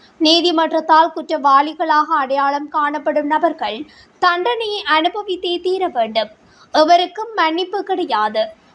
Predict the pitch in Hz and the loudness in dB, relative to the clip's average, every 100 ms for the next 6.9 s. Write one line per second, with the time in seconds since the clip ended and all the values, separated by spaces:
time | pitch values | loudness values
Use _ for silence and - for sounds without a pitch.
0 | _ 381 381 392 508 508 466 427 427 330 | _ 6 6 6 4 2 -4 -4 -2 4
1 | 339 339 359 370 370 381 349 339 311 302 | 6 6 4 2 0 -4 -2 0 0 -2
2 | 294 320 330 381 302 311 427 427 403 392 | -2 -4 2 4 4 4 0 0 -2 -2
3 | 381 359 339 302 311 320 285 311 339 359 | -4 -4 -2 0 0 2 2 0 -2 -6
4 | 233 220 277 - _ _ - 339 339 359 | -6 -8 -10 -18 _ _ -4 0 2 4
5 | 349 359 415 466 453 359 359 349 330 349 | 4 2 -2 -4 -4 -6 0 0 0 -4
6 | 381 339 311 311 302 285 302 370 - | -2 0 -2 -6 -2 2 2 0 -8